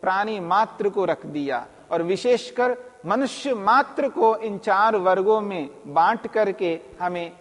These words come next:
देखना है, समझना है। जो मैत्री की भावना बताई गई है,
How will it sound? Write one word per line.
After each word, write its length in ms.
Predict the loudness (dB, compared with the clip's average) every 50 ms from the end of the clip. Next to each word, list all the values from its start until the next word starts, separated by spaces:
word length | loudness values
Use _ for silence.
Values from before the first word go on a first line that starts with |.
| -20 -20 _ _ _ _ _ _ _ -6
देखना 460 | 0 2 2 2 2 0 -2 -2 0
है, 240 | -2 -2 -4 -6 -8
समझना 600 | -10 -4 -4 -2 -2 -2 -4 -4 -4 -4 -2 -4
है। 160 | -4 -6 -10 -16 -20 -20 _ _ _ _ _ _ _ _ _ _ _ _ _ _ _ _ _ _ _ _ _ _ _ _ _ _ _ _ _ _ _ _ _ _ _ _ _ _ _ _ _ _ _ _ _ _ _ _ _ _ _ _ _ _ _ _ _ _ _ _ _ _ _ _ _ _ _ _ _ _ _ _ -12
जो 280 | 0 8 10 10 10
मैत्री 580 | 10 8 4 2 2 0 -2 -2 0 0 0 0
की 140 | 0 0 -2
भावना 600 | -2 0 4 6 6 6 6 4 2 2 0 2
बताई 460 | 2 2 2 4 4 4 4 2 2
गई 260 | 2 0 0 -2 -4
है, 180 | -8 -12 -14